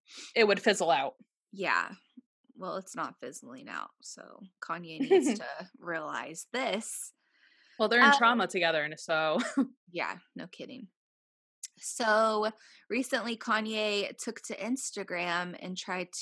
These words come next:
Speaker 2: to call out a lot of famous people.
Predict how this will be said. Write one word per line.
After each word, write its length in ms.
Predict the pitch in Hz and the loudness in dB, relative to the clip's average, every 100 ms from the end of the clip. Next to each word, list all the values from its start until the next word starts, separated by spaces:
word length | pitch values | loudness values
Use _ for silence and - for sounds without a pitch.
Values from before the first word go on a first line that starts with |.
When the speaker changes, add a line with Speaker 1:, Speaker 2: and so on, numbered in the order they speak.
| - | -10
Speaker 2:
to 320 | 185 180 175 - | -8 -8 -10 -14
call 300 | - 170 165 | -10 -8 -4
out 260 | 151 170 170 | -4 -4 -6
a 40 | |
lot 200 | 165 156 | -8 -8
of 120 | 180 - | -8 -12
famous 580 | 156 165 214 - - - - | -14 -12 -12 -10 -12 -16 -18
people. 720 | 170 160 - 160 175 226 | -16 -16 -16 -12 -10 -10